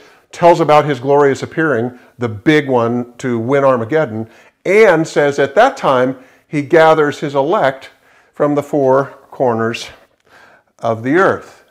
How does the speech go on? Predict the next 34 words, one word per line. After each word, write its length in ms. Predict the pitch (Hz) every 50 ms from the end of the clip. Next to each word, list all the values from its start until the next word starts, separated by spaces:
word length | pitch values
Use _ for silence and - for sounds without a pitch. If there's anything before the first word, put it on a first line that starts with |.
| _ _
And 120 | 117 110
so 120 | - - 135
you 140 | 127 123
can 160 | 120 - 131 123
see 380 | 117 - - 233 226 190 151
why 280 | 143 143 147 143 143 139
<laughs> 120 | 131 -
it 160 | - - -
took 240 | - - 185 175 -
me 260 | 147 143 139 143 147 - - - _
so 500 | _ - - - 185 170 165 180 180 175
many 460 | 165 165 170 170 165 151 143 139 139 - -
weeks, 540 | 139 143 170 190 165 147 - - - - _ _ - - _ _ _ - -
uh, 440 | - 135 131 127 123 127 123 131 135 -
months 440 | 139 135 147 175 190 175 160 - -
really, 340 | 127 123 120 120 127 139 135
to 340 | - - 143 131 123 123 127
unpack 600 | 131 139 143 139 - - 175 156 139 131 - -
the, 240 | - 127 120 117 - - - _ _ _
the 100 | _ 127
different 360 | 123 135 139 - - 247 -
views 400 | 127 113 135 151 165 151 143 123
and 120 | 127 120 117
their 120 | 117 110
strengths 400 | - - - 135 127 123 127 -
and 100 | 117 113
weaknesses, 640 | 123 151 151 147 113 98 - - 92 92 95 - - _ _ _ _ _ - _ -
uh, 140 | 117 113 -
of 180 | - 117 110 107
those 300 | 113 110 107 104 - -
three 380 | - - 117 110 104 98 95 - _ _ _ _ _ _ _ _ _ _
views. 520 | 113 110 117 107 92 78 - - - _ _ _ _ _ _ _ _ _
So 480 | - - 240 220 165 131 101 - - - _ _ _ _ _
now 680 | 127 135 160 208 240 202 139 120 123 151 175 - - -